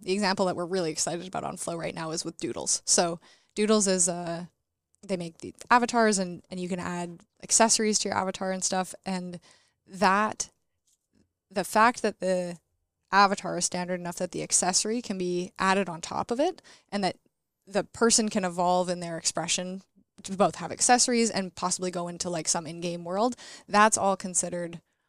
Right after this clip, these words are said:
part of composability. So it's an ability to extend the experience beyond just what the original avatar is. It's, it's the extension of having more hats, more clothes, more places that the avatar can go.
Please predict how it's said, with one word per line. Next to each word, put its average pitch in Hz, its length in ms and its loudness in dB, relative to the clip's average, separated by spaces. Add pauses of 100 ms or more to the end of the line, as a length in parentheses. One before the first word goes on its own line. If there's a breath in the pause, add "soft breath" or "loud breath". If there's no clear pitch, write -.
(240)
part 196 260 6
of 185 80 -2
composability. 175 680 -6
So 185 120 2
it's 185 120 -2
an 190 60 -6
ability 233 340 4
to 196 80 2
extend 196 420 -2
the 196 60 0
experience 180 540 -2
beyond 180 420 -4
just 175 320 0
what 175 140 -2
the - 100 -6
original 170 640 -6
avatar - 420 -8
is. - 160 -4
It's, - 300 0 (340 loud breath)
it's - 160 -2
the 185 80 4
extension 185 420 0
of 175 60 -6
having 175 540 -4 (180)
more 165 120 -14
hats, 214 440 4
more 165 120 -14
clothes, 214 520 4 (380 loud breath)
more 180 100 0
places 185 340 0
that 175 120 -4
the 175 80 -4
avatar 170 340 -4
can 180 160 -14
go. 208 380 6